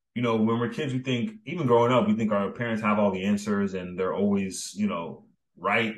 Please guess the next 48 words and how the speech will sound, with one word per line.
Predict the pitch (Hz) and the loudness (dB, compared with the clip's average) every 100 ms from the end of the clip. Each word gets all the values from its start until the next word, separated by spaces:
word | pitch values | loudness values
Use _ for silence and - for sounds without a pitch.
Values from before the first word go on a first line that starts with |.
| 98 | -8
or | 90 90 | -6 -4
they, | 92 95 | -2 -2
they | 92 92 | -2 -2
always | 98 104 101 | 0 0 0
have, | 101 98 95 - _ _ _ _ - | 0 0 -2 -10 _ _ _ _ -8
but | 98 117 | 0 4
a | |
lot | 120 147 | 4 4
of | |
times | 151 135 123 | 2 0 0
parents, | 127 139 120 - | 0 0 -2 -2
you | 107 | -2
know, | 113 101 | 0 0
they're | 107 | 2
really | 107 120 110 | 2 2 2
just, | 107 107 - | 0 -4 -6
they're | 98 | -8
growing | 90 101 117 104 | 0 2 4 4
with | - | 4
us, | 92 - - | 0 -8 -12
you | 92 | -8
know | 92 | -4
what | |
I | 95 | 0
mean? | 101 107 | 4 4
And | 92 87 | 4 0
they're, | 101 104 | 0 0
we, | - 107 110 | -2 -2 0
we | 104 | 0
gotta | 110 117 120 | 0 0 0
give | 98 107 110 | 0 0 2
them | 107 | 2
a | 98 | 2
little | 98 101 92 | 0 -2 -2
bit | 95 | -4
of | |
leeway | 90 98 113 107 95 90 | -2 0 2 2 0 -4
because | 87 98 92 87 - - | -4 -2 -2 -4 -10 -8
they're | 90 107 117 110 | 0 2 4 2
learning | 135 113 113 208 190 - _ _ _ | 4 4 6 4 2 -6 _ _ _
as | 98 92 | -8 -6
they | 95 | -4
go | 90 95 95 - - | 0 2 2 -2 -8
also. | - 113 - 80 | -4 -4 -4 -6
I | - 143 | -2 0
even | 165 131 | 0 0
feel | 143 | 2
like | 123 110 | 2 2